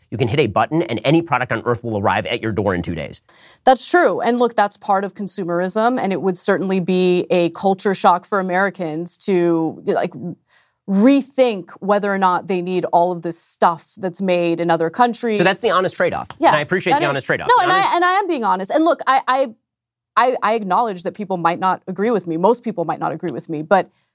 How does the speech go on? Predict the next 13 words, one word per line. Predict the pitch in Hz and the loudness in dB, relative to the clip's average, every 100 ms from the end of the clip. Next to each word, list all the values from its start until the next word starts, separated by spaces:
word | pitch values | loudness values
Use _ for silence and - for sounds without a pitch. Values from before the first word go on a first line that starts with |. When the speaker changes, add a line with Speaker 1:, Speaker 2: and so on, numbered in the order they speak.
| _ | _
Speaker 2:
for | - 277 254 | -4 2 2
me, | 220 254 302 302 - | 2 2 2 0 2
I, | 214 269 277 - _ 202 - | 2 2 -2 -8 _ -10 -4
in | 208 | 2
my | 233 240 | 2 2
personal | 254 233 226 196 | 0 -4 -4 0
life, | 190 180 190 | 0 0 -4
have | 175 | -6
become | 185 - 185 170 | -6 -4 -4 -2
a | 165 | -2
lot | 170 175 190 | 2 2 0
more | 180 151 - - | -4 -4 -8 0
happy | 185 - 320 370 | 0 0 -2 -2